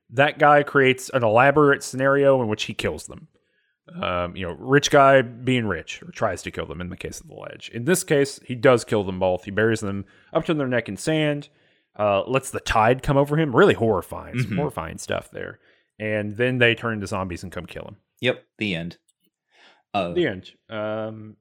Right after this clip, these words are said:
Speaker 1: yeah. I, formally, I don't think very much going on here that's very special. This one feels ripped right out of the movie. Like, this one feels, um, much closer to the film even than the other ones to me.
Speaker 2: Which is interesting 'cause it's also the one that's, like, most abbreviated.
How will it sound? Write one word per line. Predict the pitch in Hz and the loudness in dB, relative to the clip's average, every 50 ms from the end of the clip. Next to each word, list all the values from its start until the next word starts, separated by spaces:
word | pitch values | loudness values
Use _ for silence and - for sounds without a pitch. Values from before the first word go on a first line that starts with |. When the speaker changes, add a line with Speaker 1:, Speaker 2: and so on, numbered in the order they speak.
| _ - | _ -8
Speaker 1:
yeah. | 123 113 107 101 95 95 _ _ - | -4 -4 -2 -2 -4 -6 _ _ -12
I, | 131 123 - - | -10 -10 -10 -14
formally, | - - 170 175 175 160 156 151 147 143 139 | -2 2 4 4 6 6 6 4 6 6 4
I | 135 135 | 4 4
don't | 135 131 127 | 2 -2 -4
think | - 139 127 - - | -6 -8 -8 -8 -8
very | 131 127 123 | -8 -6 -6
much | 123 120 117 - - | -6 -8 -10 -10 -10
going | 131 120 120 117 | -10 -8 -6 -6
on | 117 113 | -8 -8
here | 113 117 113 | -8 -8 -8
that's | 110 - - | -8 -10 -12
very | - - 120 110 104 | -8 -6 -4 -4 -4
special. | - - 113 - - 117 110 - - - _ _ - | -2 -4 -4 -2 -2 -4 -4 -6 -10 -18 _ _ 0
This | 131 156 165 - - | 2 2 2 2 0
one | 165 151 139 | -2 -2 -2
feels | - - 123 110 107 101 92 87 | -2 0 0 0 0 0 -2 -6
ripped | 101 98 110 104 95 - - - - | -8 -4 -4 -4 -4 -6 -10 -16 -12
right | 95 98 98 101 104 107 107 107 107 101 98 98 | -10 -6 -2 0 2 4 4 4 4 4 2 0
out | 95 92 90 | -2 -2 -4
of | 85 87 | -6 -8
the | |
movie. | 85 82 85 80 76 76 73 80 82 85 | -10 -10 -12 -12 -12 -12 -14 -14 -14 -16
Like, | 87 87 - | -16 -12 -10
this | - 107 - | -10 -10 -8
one | - 104 95 | -10 -12 -12
feels, | - 107 98 90 90 87 - - - _ _ _ _ _ _ _ _ _ _ _ _ _ _ _ | -10 -10 -8 -8 -8 -8 -10 -12 -18 _ _ _ _ _ _ _ _ _ _ _ _ _ _ _
um, | 104 101 90 87 85 82 80 78 78 82 _ _ _ _ _ _ _ _ _ _ _ _ _ _ _ - | -12 -10 -10 -10 -10 -12 -14 -16 -18 -20 _ _ _ _ _ _ _ _ _ _ _ _ _ _ _ -6
much | 156 143 143 139 139 - | 0 0 2 0 0 0
closer | - 143 123 - 120 113 | 2 2 2 2 -2 -6
to | - 110 | -8 -8
the | 98 95 | -10 -10
film | - - 110 101 95 92 87 90 | -8 -6 -6 -6 -6 -6 -8 -10
even | 87 82 85 82 | -12 -12 -12 -14
than | 82 80 80 80 - | -14 -14 -14 -16 -18
the | - 107 90 82 | -16 -12 -10 -8
other | 80 76 76 78 | -8 -10 -10 -14
ones | 85 82 - - | -14 -16 -16 -16
to | - - | -18 -18
me. | - - - - _ _ _ _ | -18 -20 -20 -20 _ _ _ _
Speaker 2:
Which | 123 131 - 120 | -4 -4 -4 -4
is | 110 - | -6 -4
interesting | - 202 233 - 160 - - - 117 107 | -4 -4 -2 -2 -4 -4 -2 -2 -4 -4
'cause | - - | -4 -6
it's | 110 - - | -4 0 2
also | 139 147 - - 120 | 2 2 2 0 -2
the | 104 104 | -2 -2
one | 101 101 104 101 | -2 -2 -2 -2
that's, | 95 90 - - - | -2 -4 -4 -4 -2
like, | 95 90 - - - | -2 -2 -2 -2 -6
most | 104 98 104 104 104 - - | -4 -2 -2 -2 -2 -2 -4
abbreviated. | 92 76 - 82 85 90 80 73 73 71 - - - - 82 85 - - | -6 -6 -8 -10 -12 -12 -12 -12 -14 -14 -14 -14 -14 -14 -14 -14 -16 -18